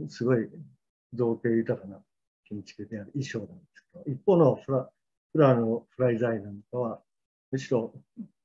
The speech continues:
構造の持っているいろんなポテンシャルがこう空間を作る。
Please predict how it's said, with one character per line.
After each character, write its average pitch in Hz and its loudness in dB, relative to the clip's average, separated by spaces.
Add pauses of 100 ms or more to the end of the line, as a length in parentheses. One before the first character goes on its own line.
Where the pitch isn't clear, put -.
(120)
構 117 2
造 120 2
の 107 -2
持 117 0
っ - -14
て - -2
い - 2
る 175 4
い 139 -4
ろ 139 2
ん 147 2
な 143 4
ポ 139 -4
テ 135 4
ン 117 -2
シ 107 -10
ャ - -8
ル 107 -8
が 120 -4
こ 101 -12
う - -
空 113 -2
間 - -8
を - -18
作 - -20
る。 - -20